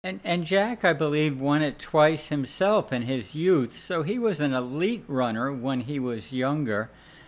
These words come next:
And then he got older and slower, like all of us do. But the important thing was he didn't quit when he got older and slower. He just kept trudging up the steps and down the other side and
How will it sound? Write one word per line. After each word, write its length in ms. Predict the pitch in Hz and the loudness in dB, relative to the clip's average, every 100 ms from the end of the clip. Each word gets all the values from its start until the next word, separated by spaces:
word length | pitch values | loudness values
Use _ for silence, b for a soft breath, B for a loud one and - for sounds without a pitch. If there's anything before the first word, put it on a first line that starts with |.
| B | B
And 380 | 135 127 127 123 | -2 0 0 2
then 400 | 131 143 151 143 | 4 4 4 2
he 340 | 139 127 143 | 0 0 0
got 380 | 131 131 120 123 - | 0 2 2 0 -4
older 480 | 117 120 131 135 131 | -2 -2 0 2 2
and 160 | 139 | 0
slower, 680 | - 190 214 214 127 147 - | -4 0 0 2 2 0 -2
like 360 | 131 131 147 139 | -2 -2 -2 -2
all 260 | 123 143 | -2 -2
of 140 | 160 156 | -2 -4
us 180 | 131 | -4
do. 600 | 143 123 180 208 143 139 - 143 139 B - | -6 -2 4 4 4 0 -4 -12 -14 B -8
But 200 | 147 - | -8 -4
the 120 | 156 | -4
important 500 | 151 - 175 180 160 | -4 -4 -4 -4 -6
thing 280 | 160 147 135 | -2 0 2
was 420 | 139 143 139 131 | 2 2 0 -2
he 140 | 139 | -4
didn't 320 | 135 147 123 110 | -2 -2 -2 -4
quit 340 | - 226 - - | 0 0 0 -4
when 200 | 120 117 | -6 -4
he 140 | 117 | -8
got 400 | 104 117 107 - - | -4 -4 -4 -6 -6
older 380 | 117 113 113 107 | -4 -2 -2 -4
and 160 | 104 | -4
slower. 500 | - 131 113 107 139 | -8 -6 -2 -2 -2
He 160 | 131 131 | -4 -6
just 320 | 123 127 - | -6 -8 -6
kept 320 | - 127 - | -4 -4 -6
trudging 560 | - - 120 127 147 131 | -10 -2 0 0 0 0
up 280 | 135 - - | -2 -4 -10
the 120 | 131 | -10
steps 560 | - - 147 156 - | -8 -2 -2 -2 -6
and 160 | 135 113 | -6 -2
down 320 | 117 123 143 | 0 0 0
the 100 | 139 | 0
other 220 | 131 135 | -2 -4
side 440 | 131 - 131 151 151 | -6 -2 0 0 -2
and 160 | 113 | -8